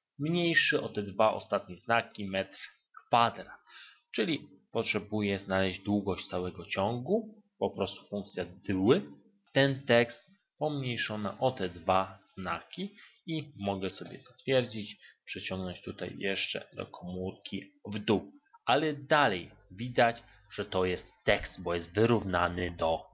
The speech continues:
lewej. Więc jeszcze raz potrzebuję sobie podejrzeć i zamienić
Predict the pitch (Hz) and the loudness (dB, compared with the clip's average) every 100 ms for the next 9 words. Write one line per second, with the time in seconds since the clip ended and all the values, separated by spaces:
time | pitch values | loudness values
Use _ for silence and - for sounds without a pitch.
0 | - - 101 113 104 - - - - 107 | -14 0 4 4 4 -6 -18 -20 -10 -10
1 | - - 117 123 - 104 98 - 104 - | -10 -6 0 2 4 4 2 -2 -4 -4
2 | 95 98 - - 92 - 131 120 110 101 | -2 -2 -2 -4 -8 2 2 4 2 2
3 | 123 143 - _ 165 180 - - 202 196 | 0 -2 -12 _ 0 0 0 -4 -2 0
4 | 202 107 107 104 98 | 0 -2 -2 -4 -4